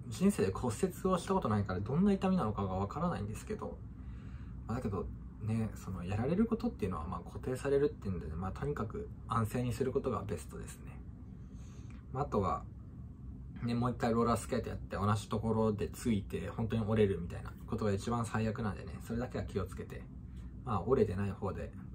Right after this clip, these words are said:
着地して、またこっち側を剥離骨折したらいかがでしょうか。っていうところと、あと、まあ、コブラ会ですかね。コブラ会っていう、なんか、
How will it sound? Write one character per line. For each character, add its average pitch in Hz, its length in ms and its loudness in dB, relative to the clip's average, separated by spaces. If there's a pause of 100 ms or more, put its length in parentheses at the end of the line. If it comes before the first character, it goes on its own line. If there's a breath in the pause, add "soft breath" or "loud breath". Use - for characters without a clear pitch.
着 - 220 -4
地 - 140 -6
し - 100 -8
て、 101 60 -2
ま 90 120 -2
た - 120 -6
こ 101 100 -4
っ - 100 -4
ち 104 80 -4
側 95 220 0
を 87 120 -6
剥 - 280 -2
離 98 100 0
骨 101 160 -2
折 - 340 -10
し - 100 -10
た - 80 -2
ら - 80 -8
い - 40 -8
か - 120 -6
が - 80 -8
で - 80 -8
し - 100 -8
ょ - 100 -12
う - 40 -12
か。 - 80 -10
っ - 1160 -10
て 131 100 6
い 123 280 6
う 117 40 2
と 107 120 -2
こ 123 80 2
ろ 113 140 2
と、 - 260 -4
あ 101 60 -2
と、 - 120 -4
ま - 240 -4
あ、 - 60 -10
コ 120 80 0
ブ 131 140 10
ラ 147 120 6
会 - 220 -2 (520)
で - 80 -6
す - 140 -6
か - 60 -8
ね。 - 80 -6 (380)
コ - 140 -2
ブ 120 100 6
ラ 147 100 6
会 - 160 -4
っ - 40 -10 (200)
て - 60 -8
い 131 100 -6
う、 - 80 -6 (760 loud breath)
な 117 80 -4
ん 107 40 -4
か、 - 100 -4